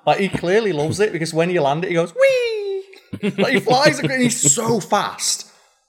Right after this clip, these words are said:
Like, he'll just do it and he'll go, "Whee!" And if you hold it, he, like, puts, he does, like, the Bruce Lee of, like, putting the kick all the way down,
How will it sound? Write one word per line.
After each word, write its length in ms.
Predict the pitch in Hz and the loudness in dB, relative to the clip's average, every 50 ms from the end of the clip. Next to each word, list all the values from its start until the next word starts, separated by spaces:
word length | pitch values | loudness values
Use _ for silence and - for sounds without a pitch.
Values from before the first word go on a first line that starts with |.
| _ _ _ _ - | _ _ _ _ -4
Like, 120 | - 185 190 | -2 0 0
he'll 100 | 226 233 | 0 0
just 200 | 220 269 - - | 0 -2 -2 2
do 140 | 208 214 254 | 0 2 2
it 40 | |
and 60 | 247 240 | 2 -2
he'll 80 | 220 | 0
go, 120 | 202 214 220 | 0 0 0
"Whee!" 460 | 320 - 523 539 554 539 523 494 466 | 0 0 0 0 2 0 -2 -2 -2
And 80 | 240 202 | 0 0
if 100 | 190 175 | 0 0
you 100 | 214 214 | 0 -4
hold 380 | - - 220 226 240 240 220 175 | 0 4 4 4 4 4 0 0
it, 200 | 139 117 110 - | 0 -2 -2 -2
he, 80 | 156 | -2
like, 240 | 156 165 170 170 165 | 2 2 2 0 0
puts, 220 | - 175 165 - - | -6 -6 -6 -4 -4
he 120 | 165 170 | -4 -2
does, 180 | 170 180 175 180 | -2 0 0 2
like, 240 | 180 180 175 160 | 0 0 0 0
the 100 | 147 156 | -2 -2
Bruce 480 | 147 147 - - 147 147 147 147 - - | -4 -4 -6 -2 0 2 2 0 -2 -4
Lee 140 | 139 135 165 | -2 -2 -2
of, 80 | 170 | 0
like, 320 | 165 151 147 143 - - - | 2 2 2 2 0 -8 -4
putting 200 | - 135 131 123 | 0 0 0 0
the 60 | 120 | -2
kick 220 | 120 - 147 143 - | -4 -4 -4 -2 0
all 100 | 143 135 127 | 0 0 2
the 40 | |
way 140 | 127 127 123 | 0 -2 0
down, 360 | 120 127 117 123 143 175 196 | 0 0 0 0 0 -2 -2